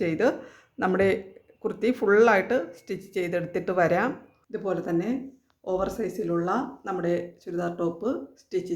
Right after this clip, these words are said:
ചെയ്ത് ഡിസൈൻ ചെയ്തെടുത്തിട്ടുണ്ട്. നമ്മൾ ഡിസൈൻ കൊടുത്ത പോർഷനിൽ ഒരു ബട്ടൺ കൊടുത്തിട്ടുണ്ട്. ഇതുപോലെ വരുന്ന രണ്ട് മൂന്ന്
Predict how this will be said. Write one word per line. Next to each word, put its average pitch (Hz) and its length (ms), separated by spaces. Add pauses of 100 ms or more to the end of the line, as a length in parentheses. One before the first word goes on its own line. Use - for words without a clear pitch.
ചെയ്ത് 170 240 (140)
ഡിസൈൻ 180 300 (120)
ചെയ്തെടുത്തിട്ടുണ്ട്. 170 800 (480)
നമ്മൾ 214 180 (240)
ഡിസൈൻ 214 340
കൊടുത്ത 220 300
പോർഷനിൽ 190 440 (240)
ഒരു 208 180
ബട്ടൺ 196 280 (100)
കൊടുത്തിട്ടുണ്ട്. 180 600 (460)
ഇതുപോലെ 214 380
വരുന്ന 190 300
രണ്ട് 214 220
മൂന്ന് 233 160